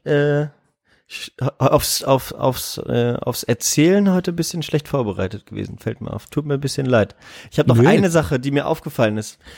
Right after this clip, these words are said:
Speaker 1: Sonn-, Sonnenbrillen. So, wir, wir bringen, wir beerben jetzt, be-, beerdigen jetzt den Sommer richtig. Ähm, ist dir mal aufgefallen, äh,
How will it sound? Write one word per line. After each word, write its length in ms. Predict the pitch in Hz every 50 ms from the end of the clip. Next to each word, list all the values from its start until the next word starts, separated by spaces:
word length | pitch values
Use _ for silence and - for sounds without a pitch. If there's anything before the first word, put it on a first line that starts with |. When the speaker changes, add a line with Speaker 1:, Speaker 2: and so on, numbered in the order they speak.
| - - _ _
Speaker 1:
Sonn-, 380 | 117 120 135 143 156 143 117 -
Sonnenbrillen. 760 | - 123 127 139 156 160 143 120 104 107 101 95 95 101 95 _ - 101
So, 240 | 101 117 120 107 95
wir, 200 | 113 117 110 113 113
wir 160 | 120 117 117
bringen, 360 | - 127 139 139 139 131 117
wir 140 | 123 120 117
beerben 440 | 120 117 - 123 123 135 143 139 135
jetzt, 400 | 131 127 - - - - 127 123
be-, 160 | 127 - 107
beerdigen 600 | 101 107 107 98 107 120 139 139 135 135 135 120
jetzt 200 | 117 117 - -
den 120 | 123 110
Sommer 260 | 120 120 127 117 113
richtig. 440 | 110 131 139 - - 117 - - _ _ _ - - _ _ -
Ähm, 460 | - 117 117 120 120 123 123 123 - _ _ _ _ _ _ - _ _ _ _ _ _ _ _ _ _ _ _ _ _ _ _ _ _ _ _ _ _ _ - - _ -
ist 200 | 143 147 - -
dir 60 | 180
mal 140 | 160 143 131
aufgefallen, 580 | 151 151 - 156 - - 156 147 147 147 147 _ -
äh, 100 | - 120